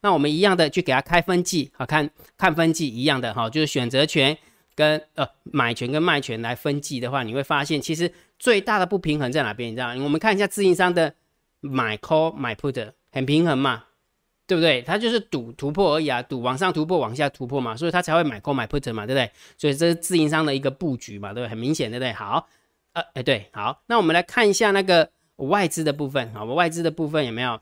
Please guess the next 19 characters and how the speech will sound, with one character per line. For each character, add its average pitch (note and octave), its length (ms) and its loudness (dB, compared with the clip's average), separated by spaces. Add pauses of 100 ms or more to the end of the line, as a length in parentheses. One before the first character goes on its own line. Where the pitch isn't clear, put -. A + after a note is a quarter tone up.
它 E3 140 -2
是 E3+ 200 2 (380)
buy G3+ 220 4
call G3+ 420 2
只 D#3 180 -4
有 D3+ 140 4
一 A2 100 -4
万 B2+ 220 0
八， B2+ 240 -2 (160)
但 F3+ 140 -2
是 F#3 80 0 (120)
buy F3+ 160 0
put F3+ 280 -2
有 A2 200 -6 (100)
五 A2+ 360 -8
万， D3 160 4 (400)
好， A2 160 -10
所 F3 180 2
以 C#3 160 -4